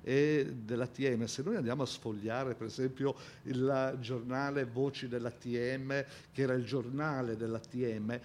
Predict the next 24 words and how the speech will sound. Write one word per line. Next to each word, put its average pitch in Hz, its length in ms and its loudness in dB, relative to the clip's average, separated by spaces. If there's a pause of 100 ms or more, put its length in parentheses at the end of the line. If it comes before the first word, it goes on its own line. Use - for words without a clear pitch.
(280)
e 143 160 2
l'anno 151 500 2
millenovecentosessantanove, 131 2500 0
che - 140 -6
è - 20 -2
stato, 131 380 -2
diciamo, 123 320 -4
l'anno 131 260 0
più 135 220 -2
importante, 127 1120 -2 (300)
eh, 135 480 4
e 147 160 4
leggiamo 151 640 0
quello 165 300 -2
che - 140 -6
c'è 139 220 -4
scritto, 135 800 -4 (240)
ci - 160 2
rendiamo 233 440 8
conto 175 420 8
perfettamente 175 720 0
che - 140 0
le 190 100 4
richieste, 185 760 -2